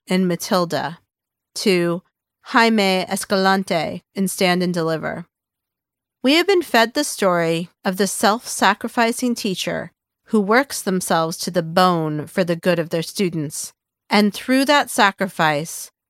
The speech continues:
only because of that sacrifice, they transform their students' lives. Outside of that problematic archetype, momentum within the job itself can push teachers toward that identity.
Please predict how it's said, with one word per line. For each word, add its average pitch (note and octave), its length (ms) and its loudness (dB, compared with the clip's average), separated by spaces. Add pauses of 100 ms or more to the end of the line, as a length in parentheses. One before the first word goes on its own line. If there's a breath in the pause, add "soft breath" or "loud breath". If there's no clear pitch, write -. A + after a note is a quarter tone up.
(400)
only A3+ 560 4
because F3 580 -2
of F#3 120 2
that D#3+ 240 0
sacrifice, - 920 -4 (480)
they G3 180 4
transform F#3 1000 0
their A3 120 2
students' E3+ 500 -4
lives. E3+ 600 0 (1120)
Outside C#4+ 560 4
of D#4+ 100 -2
that G#3+ 240 2
problematic B3+ 600 2 (120)
archetype, F#3 640 -2 (540 loud breath)
momentum A#3 640 4
within G#3+ 320 0
the A#3+ 100 0
job G3+ 320 2
itself - 580 -4 (140)
can G#3 220 -2
push - 400 -2
teachers E3 500 -6
toward F3+ 360 0
that E3 120 0
identity. D#3+ 640 -2